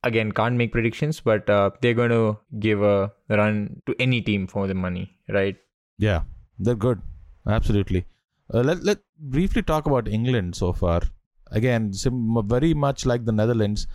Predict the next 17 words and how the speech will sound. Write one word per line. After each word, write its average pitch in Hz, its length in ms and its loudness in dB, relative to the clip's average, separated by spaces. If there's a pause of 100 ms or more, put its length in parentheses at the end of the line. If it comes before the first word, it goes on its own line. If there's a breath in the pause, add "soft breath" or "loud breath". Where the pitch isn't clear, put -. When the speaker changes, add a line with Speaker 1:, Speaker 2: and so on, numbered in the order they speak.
(360 loud breath)
Speaker 2:
they 113 240 2
won 127 200 0
all 123 200 4
the 120 80 2
games 113 300 2
that 104 140 0
they 104 100 2
should 92 180 -2
have. 82 160 0 (240)
Speaker 1:
That's 131 300 -2
all 127 160 2
I 120 40 4
have 113 160 0
to 110 80 -4
say 107 120 2
about 95 260 2
them. 95 240 -4